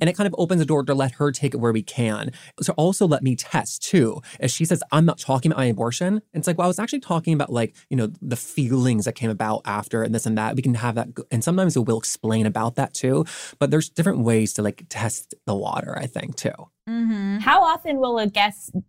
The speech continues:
Speaker 3: before coming on your show be like, "This is what I'm not willing to talk about"?
Speaker 1: So it's not often. I will say that the bigger people know how to handle tricky interviews. And they've
Speaker 3: Mm.
Speaker 1: also talked about so much about in the past. I think that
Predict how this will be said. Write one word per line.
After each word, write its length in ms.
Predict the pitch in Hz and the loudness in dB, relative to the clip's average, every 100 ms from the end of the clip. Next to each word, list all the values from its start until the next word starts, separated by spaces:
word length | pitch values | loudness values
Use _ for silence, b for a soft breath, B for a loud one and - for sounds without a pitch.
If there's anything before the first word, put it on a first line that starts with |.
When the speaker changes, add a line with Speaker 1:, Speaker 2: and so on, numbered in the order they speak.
| _ 185 190 | _ 0 4
Speaker 3:
before 400 | 202 - 208 208 | 4 6 4 4
coming 360 | 226 190 185 | 2 0 0
on 180 | 190 185 | 0 0
your 100 | 180 | -2
show 300 | - 196 185 | 4 6 6
be 120 | 180 | 4
like, 200 | 175 180 | 4 4
"This 160 | 185 185 | 2 0
is 100 | 185 | 2
what 140 | 190 170 | 2 2
I'm 180 | 170 165 | 0 -2
not 200 | 165 170 | 0 0
willing 240 | 156 156 | 0 -2
to 60 | 160 | -2
talk 280 | - 143 - | 0 0 -2
about"? 340 | - - - _ _ | -6 -6 -8 _ _
Speaker 1:
So 640 | - - 214 226 226 214 - _ _ | -10 -4 -2 0 0 -2 -4 _ _
it's 140 | - | -4
not 180 | 269 - - - | -2 -2 -8 -4
often. 680 | 131 135 - - 135 165 160 B B - | -2 -4 -6 -10 -8 -10 -12 B B -4
I 60 | |
will 160 | 185 269 | -2 -2
say 260 | - 226 208 | -2 0 2
that 180 | 170 - | 0 -2
the 80 | |
bigger 500 | 123 - 165 214 220 - _ | -6 -2 -2 0 -2 -4 _
people 460 | - - 107 107 107 | -8 -6 -4 -4 -4
know 120 | 113 | -4
how 120 | 104 107 | -4 -6
to 60 | |
handle 640 | 101 113 107 123 131 156 | -10 -8 -4 -2 -2 -4
tricky 360 | 160 - 123 123 | -6 -6 -6 -4
interviews. 600 | 107 113 156 220 294 - B B B | -4 -2 0 0 -2 -8 B B B
And 80 | - | 0
they've 60 | 147 | 2
Speaker 3:
Mm. 40 | 208 | 2
Speaker 1:
also 160 | 233 | 2
talked 320 | - - 120 | -2 -2 0
about 180 | 127 110 | 0 0
so 300 | - - 113 | -2 -2 2
much 260 | 113 107 - | 2 2 0
about 180 | - - | -2 0
in 40 | |
the 60 | 107 | -2
past. 400 | - 110 117 131 | -2 0 0 0
I 80 | 117 | 2
think 200 | 151 | 2
that 100 | 147 | 0